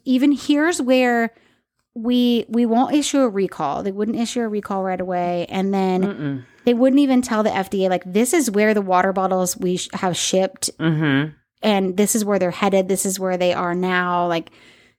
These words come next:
Speaker 1: even to release those records to the F D A
Speaker 2: Yeah.
Speaker 1: so that they could warn other people not to use them. So that, that to me was the most disturbing part. Like, you're,
Speaker 2: Yeah.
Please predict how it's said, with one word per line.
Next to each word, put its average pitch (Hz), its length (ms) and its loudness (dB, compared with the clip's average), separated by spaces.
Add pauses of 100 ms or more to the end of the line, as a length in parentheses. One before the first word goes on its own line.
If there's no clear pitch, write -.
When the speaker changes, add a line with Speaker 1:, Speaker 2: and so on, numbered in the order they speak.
(120)
Speaker 1:
even 254 300 2
to 247 100 -2
release 202 400 0
those 180 340 0
records 175 640 -4
to - 160 -4
the 185 100 2
F - 100 0
D 165 40 4
A 160 40 4
Speaker 2:
Yeah. 135 120 4
Speaker 1:
so 120 160 2
that 185 160 0
they 190 100 2
could 175 300 -4
warn 190 340 -2
other 180 200 -4
people 185 260 -6
not 170 200 -4
to - 100 -10
use 185 220 -2
them. - 300 -6
So 180 440 -2
that, 247 360 0
that 277 220 2
to 196 100 0
me 196 120 0
was 170 100 -4
the 175 60 -2
most 175 240 -4
disturbing 160 520 -2
part. 120 300 -4
Like, - 160 -8
you're, 208 140 -2
Speaker 2:
Yeah. 113 260 2